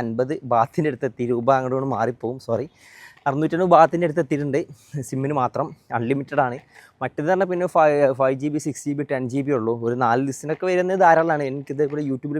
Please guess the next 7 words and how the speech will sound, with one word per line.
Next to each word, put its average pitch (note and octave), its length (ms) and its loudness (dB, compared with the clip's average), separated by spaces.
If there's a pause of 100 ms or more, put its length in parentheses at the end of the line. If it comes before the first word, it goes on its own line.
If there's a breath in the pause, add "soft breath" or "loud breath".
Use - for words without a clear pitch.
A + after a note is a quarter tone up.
വീഡിയോ C#3 200 -2
അപ്ലോഡ് D3+ 240 -4
ചെയ്യുന്നതുകൊണ്ട് C#3+ 560 -8 (680 soft breath)
മാത്രമാണ് C#3 440 0
ഞാൻ B2+ 140 -2 (360 soft breath)
ഇത്രയും B2 240 -6
വലിയൊരു A#2+ 220 -6